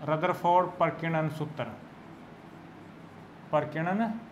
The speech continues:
सूत्र बोलते हैं, ठीक बात ना। ये आपको क्या कहता है, ये आपको ये कहता है कि जैसे जैसे theta का मान बढ़ेगा, क्योंकि अपन को पता है कि theta का मान बढ़ने पर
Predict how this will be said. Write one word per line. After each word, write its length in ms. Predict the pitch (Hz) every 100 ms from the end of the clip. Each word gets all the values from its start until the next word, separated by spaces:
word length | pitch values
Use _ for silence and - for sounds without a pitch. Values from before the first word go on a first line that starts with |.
| - -
सूत्र 260 | 160 175 147 143 - 131
बोलते 320 | 131 120 127
हैं, 180 | 107 107 - - - - - - -
ठीक 120 | 165
बात 200 | 180 180
ना। 200 | 185 190 190 - - -
ये 140 | 139
आपको 280 | 196 196 208
क्या 180 | 202 208
कहता 240 | 208 202
है, 220 | 196 202 208 - - - - - -
ये 140 | 151
आपको 260 | 185 185 190
ये 140 | 196
कहता 280 | 180 170 185
है 240 | 185 190 - - - -
कि 80 | 170
जैसे 320 | 147 185 190
जैसे 240 | 190 185 185 -
theta 300 | 165 185 185
का 80 | 190
मान 200 | 190 175
बढ़ेगा, 360 | 135 151 180 185 - - - - - -
क्योंकि 200 | 156 180
अपन 160 | 180
को 60 | 175
पता 220 | 175 185
है 140 | 180 165 - - - - - -
कि 60 | 156
theta 220 | 156 165
का 140 | 190 185
मान 180 | 190 185
बढ़ने 300 | 175 180 185
पर 300 | 190 175